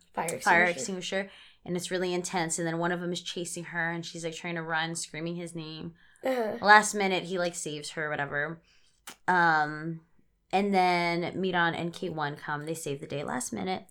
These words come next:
Speaker 1: Yeah, 'cause
Speaker 2: You know,
Speaker 1: they're both,
Speaker 2: typical.
Speaker 1: like, passed out at this point.
Speaker 2: Yeah.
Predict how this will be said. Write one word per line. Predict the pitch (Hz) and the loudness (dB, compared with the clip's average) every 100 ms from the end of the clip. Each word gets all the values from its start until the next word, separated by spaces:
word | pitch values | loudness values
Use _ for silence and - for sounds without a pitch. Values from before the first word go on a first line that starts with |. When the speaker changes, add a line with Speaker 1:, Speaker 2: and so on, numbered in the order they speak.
| - | 2
Speaker 1:
Yeah, | 226 | 2
'cause | 226 | 4
Speaker 2:
You | 220 | 8
know, | |
Speaker 1:
they're | 240 262 | 10 8
both, | - 302 359 | 8 8 8
Speaker 2:
typical. | |
Speaker 1:
like, | 311 - - | 2 -4 -4
passed | - 180 190 | -4 -2 -4
out | 127 | -4
at | - | -6
this | 123 | -4
point. | 180 | 4
Speaker 2:
Yeah. | 190 151 143 | 6 8 6